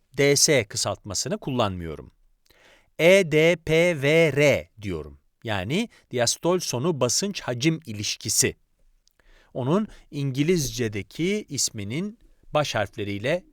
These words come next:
oluşturduğumuz bir kısaltma. E D P V R.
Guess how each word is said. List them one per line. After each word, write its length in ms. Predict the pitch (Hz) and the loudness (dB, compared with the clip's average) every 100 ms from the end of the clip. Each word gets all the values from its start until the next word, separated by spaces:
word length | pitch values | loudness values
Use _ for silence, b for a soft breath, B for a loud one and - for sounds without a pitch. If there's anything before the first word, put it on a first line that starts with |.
| _ | _
oluşturduğumuz 840 | 135 117 - 110 92 98 147 202 - | -10 -8 -6 -6 -4 -4 -4 -4 -6
bir 200 | 120 - | -4 -4
kısaltma. 640 | - 131 - 90 - 78 - _ | -6 -4 -4 -4 -10 -20 -20 _
E 240 | 131 120 | 2 2
D 160 | 107 131 | 0 -4
P 240 | 131 107 | -4 -6
V 200 | 98 120 | -4 -6
R. 160 | 98 69 | -6 -8